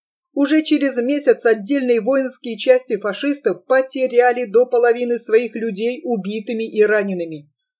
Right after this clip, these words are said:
Особенно досталось гитлеровцам группы «Центр». Они два месяца сражались под Смоленском, но дальше продвинуться не могли. И хотя Красной Армии все же пришлось отступить,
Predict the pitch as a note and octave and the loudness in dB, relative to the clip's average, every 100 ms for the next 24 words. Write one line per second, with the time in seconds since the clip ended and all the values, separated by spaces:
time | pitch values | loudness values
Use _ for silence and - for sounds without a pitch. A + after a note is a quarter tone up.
0 | _ _ - B3+ - F4+ E4 D#4+ A#3+ C#4+ | _ _ 0 0 4 4 6 4 4 2
1 | C#4+ D4+ D4+ D#4 C4+ G#3+ A#3+ A#3 C#4 D4 | 2 0 2 2 0 -6 -8 -4 0 0
2 | D4 - D#4 D#4 A#3 A3 G3+ - - - | -2 -2 0 2 2 0 -2 -4 -8 -2
3 | D#4+ C4 D#3 - _ _ _ _ _ A#3 | 0 0 -2 -14 _ _ _ _ _ 4
4 | C4 D#4 B3 B3+ C#4+ D4 D4+ D4 C4+ C4 | 4 4 2 2 2 4 0 0 -4 -6
5 | C4 - A3+ B3+ C4 A#3+ F#3 F3+ - C4 | -8 -2 2 4 4 2 0 -2 0 0
6 | - - A3 G3+ G3+ G3 G3 C4+ C#4+ D#4 | 0 -4 -2 0 -2 -4 -2 2 2 0
7 | _ _ _ - G#3+ C4+ C4+ B3 C#4 - | _ _ _ -8 2 2 6 4 4 -2
8 | E4+ D4+ C4+ A#3 A#3+ C4+ - C#4+ B3+ G#3+ | 0 0 0 -2 -2 -2 -2 -4 -4 -4
9 | A3 A3+ E3+ D#3+ - _ _ _ _ _ | -4 -6 -6 -8 -8 _ _ _ _ _
10 | _ _ B3 D#4 D#4 D#4 F4 E4+ D4+ D#4+ | _ _ 0 2 2 2 2 2 0 0
11 | D#4+ C#4+ D4+ E4 B3+ F3+ D3 - C#4+ C#4 | 2 2 4 2 0 -4 -8 -8 -4 -2
12 | D4+ D4 D4+ D#4 D#4 C4 E4+ F4 - A#3 | 0 2 2 2 -2 0 0 0 -4 -6
13 | - - A#3+ B3 F3 - | -6 -8 -8 -6 -8 -10